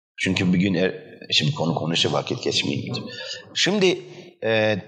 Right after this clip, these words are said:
dergi öyle kapandı. Yani Şehadet öyle kapandı, kapandı, Tevhid böyle başladı. Ama enteresan bir şey var. Yani önemlidir bu, bu arada önemlidir.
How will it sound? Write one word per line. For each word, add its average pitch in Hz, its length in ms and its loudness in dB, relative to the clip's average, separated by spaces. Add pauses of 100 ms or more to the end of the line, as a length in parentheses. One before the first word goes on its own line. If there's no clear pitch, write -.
(280)
dergi 156 240 0
öyle 143 220 2
kapandı. - 720 -2
Yani 78 160 -4
Şehadet 92 460 2
öyle 104 240 2
kapandı, 90 600 0
kapandı, 95 560 -2
Tevhid 117 360 0
böyle 80 240 2
başladı. - 420 0 (460)
Ama 175 460 0 (440)
enteresan 139 680 2
bir 123 60 0
şey 120 280 4
var. 131 160 2 (600)
Yani 160 200 2
önemlidir 98 680 4
bu, 78 220 2
bu 90 100 4
arada 80 280 2
önemlidir. 76 640 2